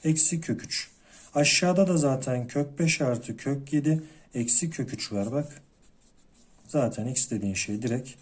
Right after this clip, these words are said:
karşımıza kök iki olarak çıktı. Yeter ki şu kök iki parantezini almayı unutma. Geldim buraya. Şunu, şunu parçalayalım.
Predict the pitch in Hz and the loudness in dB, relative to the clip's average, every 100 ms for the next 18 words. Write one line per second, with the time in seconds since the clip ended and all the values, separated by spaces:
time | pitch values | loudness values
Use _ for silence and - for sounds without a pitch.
0 | - - 117 107 - 95 95 117 123 - | -20 -4 -2 -2 -2 -2 0 0 -2 -12
1 | - - - - 107 - 110 98 101 - | -20 -20 -10 -6 -6 -8 -10 -8 -8 -10
2 | - _ 180 165 160 139 127 160 160 - | -12 _ 0 2 4 2 0 -4 -4 0
3 | 165 175 - - - - - - - - | 2 2 2 -16 -20 -20 -20 -20 -20 -20
4 | - _ _ - - - _ _ _ - | -20 _ _ -20 -20 -20 _ _ _ 0
5 | 143 - - - 117 104 104 127 135 110 | 0 0 -4 2 2 2 0 4 6 6
6 | 120 120 101 - 98 - - - - - | 2 0 2 0 0 -12 -20 -20 -20 -20
7 | - - - _ _ _ - 180 180 185 | -20 -20 -20 _ _ _ 0 2 4 6
8 | 190 180 120 127 - - _ _ _ _ | 6 6 4 2 -4 -16 _ _ _ _
9 | - - _ - 180 170 156 - - _ | -20 -20 _ -2 4 6 4 0 -16 _
10 | _ - - 143 151 107 - 98 92 98 | _ -16 -2 0 2 0 0 -2 -4 -6
11 | 120 | -8